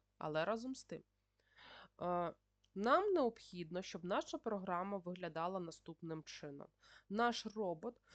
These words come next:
<coughs> по траєкторії ромбу, квадрату, як хочете, так і називайте, об'їжджає центральну будівлю, нічого не руйнує.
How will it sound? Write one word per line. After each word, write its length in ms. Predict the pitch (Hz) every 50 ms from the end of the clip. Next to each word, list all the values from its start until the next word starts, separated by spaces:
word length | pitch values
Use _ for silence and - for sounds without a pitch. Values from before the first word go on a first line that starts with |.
| - - - - - - _ _ _
<coughs> 720 | - - - - - - - - - - - - - - - - _ _ _ _ _ _ _ _ _ _ _ _ _ _ _
по 80 | - 180
траєкторії 680 | - - 175 170 156 - - 180 185 180 160 151 143 - _ _ _ -
ромбу, 560 | 165 160 160 175 220 277 294 269 226 202 196 _ _ _
квадрату, 580 | - 151 156 143 143 - 165 220 277 - - 180
як 180 | 170 156 151 -
хочете, 360 | - 180 170 - - - -
так 160 | - 143 - -
і 40 |
називайте, 640 | 151 151 151 143 143 139 151 185 233 277 285 - - - _ _ _ - - - - _ -
об'їжджає 800 | - 202 185 160 156 160 160 151 156 165 185 202 220 247 269 262
центральну 840 | 240 - - 190 165 160 - - 170 170 170 165 170 180 185 190
будівлю, 760 | 170 156 160 156 147 - 160 156 156 175 196 202 220 - - -
нічого 680 | 160 156 151 - - - 160 156 156 170 170 165 156 -
не 220 | 160 156 160 156 151
руйнує. 480 | 151 147 147 143 139 131 123 120 -